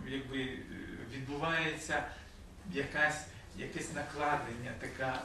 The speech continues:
таких цифр, пересмикування певне. Е, десь так, знаєте, виникли в мене,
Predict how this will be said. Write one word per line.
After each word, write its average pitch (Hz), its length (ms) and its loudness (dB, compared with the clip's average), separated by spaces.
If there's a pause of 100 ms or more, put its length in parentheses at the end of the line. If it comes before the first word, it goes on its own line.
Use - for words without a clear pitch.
(100)
таких - 340 -6
цифр, - 400 -4 (800)
пересмикування 180 880 4 (100)
певне. - 400 -4 (640)
Е, 135 180 0 (260)
десь 160 180 4
так, - 280 4
знаєте, 156 400 4 (140)
виникли 147 420 2
в 135 100 2
мене, 175 220 6